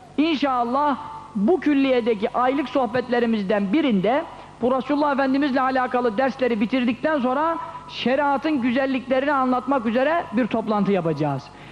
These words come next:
Ve bütün cemaate de duyuracağız. Özellikle ş-, "Müslümanım" deyip de şeriata inanmayanları çağıracağız o ay.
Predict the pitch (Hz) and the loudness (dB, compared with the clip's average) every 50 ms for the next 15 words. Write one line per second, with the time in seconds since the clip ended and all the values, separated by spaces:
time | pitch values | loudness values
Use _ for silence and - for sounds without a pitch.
0 | - - - 226 254 269 285 - 320 320 262 294 277 277 269 262 254 247 254 233 | -10 -4 -2 0 0 0 0 0 0 0 2 2 2 2 2 0 0 0 0 0
1 | 247 226 226 277 294 302 302 269 359 349 302 285 262 277 277 294 330 311 330 285 | 0 0 2 0 2 0 2 2 0 0 0 0 0 0 2 0 0 0 0 0
2 | 240 - - - 214 247 262 - - - 294 302 320 339 339 320 302 285 277 247 | -2 -2 -2 0 2 2 0 0 0 0 2 2 2 2 2 0 2 2 2 2
3 | 226 285 302 339 392 403 - - 269 226 - 277 285 285 294 285 285 - 330 330 | 2 2 2 2 2 0 0 -2 -2 0 0 0 0 2 2 0 0 0 0 2
4 | 320 302 311 311 320 302 294 277 269 269 269 269 294 269 - 262 233 220 220 220 | 2 2 2 0 2 0 2 2 2 2 2 0 0 -2 -2 -2 0 0 0 0
5 | 208 180 196 185 185 185 247 254 254 240 220 233 - | 0 0 0 0 0 2 2 2 2 2 2 2 0